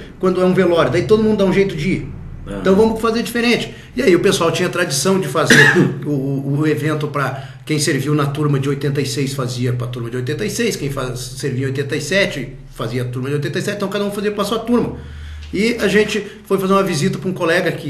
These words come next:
Speaker 1: estava doente, até acabou falecendo em fevereiro do ano passado, tá fazendo um ano agora, dia vinte e três.
Speaker 2: Sei.
Speaker 1: E a gente foi fazer uma visita pra ele e estávamos lá, até o Rogmar tava junto,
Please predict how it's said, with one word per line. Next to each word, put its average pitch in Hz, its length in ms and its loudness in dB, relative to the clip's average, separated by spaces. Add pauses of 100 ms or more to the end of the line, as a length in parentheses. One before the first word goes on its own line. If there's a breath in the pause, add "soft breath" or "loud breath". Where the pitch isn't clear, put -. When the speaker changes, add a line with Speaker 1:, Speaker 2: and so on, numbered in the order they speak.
(120)
Speaker 1:
estava 143 720 -2
doente, 147 400 2
até 131 300 -2
acabou 123 400 -6
falecendo 131 680 -2 (140)
em 120 80 -6
fevereiro 135 400 -2
do 131 80 -2
ano 143 100 0
passado, - 420 -4
tá 131 80 -8
fazendo 123 260 -6
um 127 80 -4
ano 135 120 -4
agora, 131 220 -4
dia 135 140 -6
vinte 120 180 -6
e - 40 -8
três. 170 300 -6 (140)
Speaker 2:
Sei. 87 380 -6 (400)
Speaker 1:
E 208 320 0 (420 loud breath)
a 160 80 0
gente 180 160 4
foi 190 100 2
fazer 185 160 2
uma 196 120 6
visita 190 380 0
pra 208 200 4
ele 214 220 6
e 254 60 2
estávamos 185 460 0
lá, 190 160 2
até 160 200 0
o 156 120 2
Rogmar 139 400 0
tava 165 240 0
junto, 185 300 -2